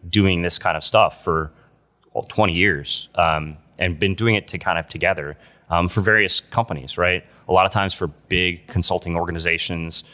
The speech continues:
sometimes for, for, you know, even Fortune five hundred companies b-, building stuff. Um, and so that experience is really kind of what's driven that knowledge that we have, um, which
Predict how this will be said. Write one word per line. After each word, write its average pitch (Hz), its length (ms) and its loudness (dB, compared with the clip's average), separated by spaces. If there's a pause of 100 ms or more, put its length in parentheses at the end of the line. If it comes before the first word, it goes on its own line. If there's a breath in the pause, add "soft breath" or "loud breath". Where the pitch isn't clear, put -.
(160 soft breath)
sometimes 85 420 0
for, 80 220 -2
for, 82 520 0 (220 soft breath)
you 87 100 0
know, 78 200 -2
even 87 180 -6
Fortune 92 300 -6
five 82 180 0
hundred 90 260 -2
companies 82 440 -4
b-, - 140 -20 (120)
building 90 300 2
stuff. - 380 0 (340 soft breath)
Um, 87 240 0
and 92 120 0
so - 140 2
that 92 260 0
experience 92 680 0
is 80 140 -8
really 85 460 0 (300 soft breath)
kind 90 160 0
of 78 120 -4
what's 80 240 -2
driven 85 420 0
that 82 180 0
knowledge 82 400 0
that 78 100 -10
we 73 100 -10
have, 76 480 -4
um, 76 440 -2 (380)
which - 380 0